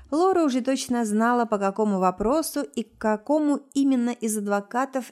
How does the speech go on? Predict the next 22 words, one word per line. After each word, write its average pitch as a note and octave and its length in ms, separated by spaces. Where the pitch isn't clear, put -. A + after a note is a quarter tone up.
этот A3 340
клиент E3 500
пришёл. C#3+ 580
И F#3 60
эта G#3 300
женщина G#3 640
определённо F3 540
ей F3+ 200
нравилась. F3+ 760
Да, A3 640
вот A3 240
так - 160
сразу, F3+ 520
только G#3+ 320
поздоровавшись A3 1160
и B3 80
не A#3+ 160
поленившись G#3+ 880
прочитать G#3 720
её, F#3+ 380
Лорино A3+ 480
имя, C4+ 360